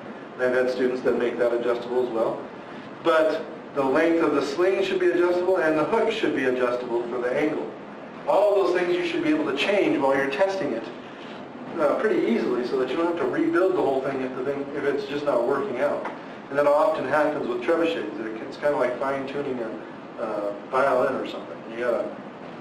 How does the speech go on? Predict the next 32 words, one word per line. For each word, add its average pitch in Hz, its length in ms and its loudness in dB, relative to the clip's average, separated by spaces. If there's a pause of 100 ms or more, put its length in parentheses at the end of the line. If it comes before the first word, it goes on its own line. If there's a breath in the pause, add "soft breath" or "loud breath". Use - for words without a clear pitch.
(220)
kinda 147 220 -4
tweak 151 260 0
it 135 60 -2
around 131 400 2
and, 113 180 -6
and 113 220 -6
play 131 160 0
it 127 180 2
and 120 100 -10
play 131 180 0
with 123 140 4
it 127 120 0
and 113 180 -8
see - 60 -10
if 127 140 0
it 110 80 -6
works, 123 340 -2
and 107 100 -10
then 107 140 -10
tweak 127 180 0
it 117 80 -4
around 113 160 0
a 113 60 -4
little 110 160 -4
bit 110 140 -8
more. 101 140 -8 (4000)
<clears throat> 156 500 2
So 175 280 4
in 175 80 4
this 196 200 4
part, 170 320 6
they 151 160 6